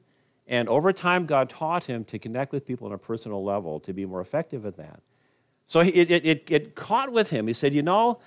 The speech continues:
I have neighbors, and I have a garden, and I could bring them broccoli."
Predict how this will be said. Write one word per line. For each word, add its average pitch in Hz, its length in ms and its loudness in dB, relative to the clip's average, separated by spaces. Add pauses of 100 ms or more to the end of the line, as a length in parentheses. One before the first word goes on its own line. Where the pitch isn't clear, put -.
(220)
I 220 160 0
have 214 260 0
neighbors, 143 560 4
and 123 160 -2
I 180 80 2
have 202 180 2
a 185 60 4
garden, 139 560 2 (300)
and 113 160 -6
I 202 160 2
could 208 200 2
bring 139 300 0
them 110 240 -6
broccoli." 90 840 -4